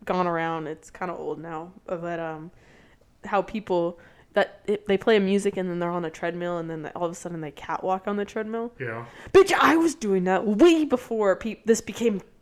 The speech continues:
Speaker 1: viral. But, um, have you <laughs> ever felt the need, like, you're listening to music and you're like,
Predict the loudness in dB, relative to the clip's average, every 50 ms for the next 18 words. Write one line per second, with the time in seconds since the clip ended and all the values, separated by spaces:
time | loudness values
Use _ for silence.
0 | _ -2 2 2 2 2 2 -2 -4 -4 -8 -10 -14 -20 -20 -20 -20 -20 -10 2
1 | 4 4 4 4 4 2 2 2 2 2 0 -2 -6 -12 _ _ _ _ _ -2
2 | 0 4 6 8 8 8 8 4 2 2 2 2 2 2 0 -2 -4 -2 -4 -4
3 | 0 0 -2 -2 0 2 4 4 6 6 4 4 4 2 2 2 0 -2 -2 -4
4 | -4 -2 0 0 0 0 -2 -4 -8